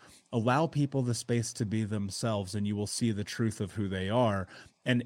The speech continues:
in that, it, what happens is you'll get a reflection about who you are,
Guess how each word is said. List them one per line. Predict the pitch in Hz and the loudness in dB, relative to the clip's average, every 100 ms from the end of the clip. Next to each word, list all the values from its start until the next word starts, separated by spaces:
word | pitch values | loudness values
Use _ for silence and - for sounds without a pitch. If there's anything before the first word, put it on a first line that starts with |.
| - | -2
in | 120 160 | 0 2
that, | 156 117 117 - | 2 0 -2 -8
it, | 123 - | -10 -4
what | 123 117 | -2 -2
happens | 117 143 160 117 110 | 0 0 0 -2 -2
is | 107 107 - | -4 -8 -14
you'll | 120 110 127 | -10 -2 0
get | 123 123 | 2 2
a | 117 | 2
reflection | 110 104 - 135 147 - 127 | -2 -4 -4 -4 -4 -4 -2
about | 110 110 101 - | -2 -2 -4 -2
who | 117 | 0
you | 98 123 147 120 | 2 2 2 2
are, | 110 104 | 2 0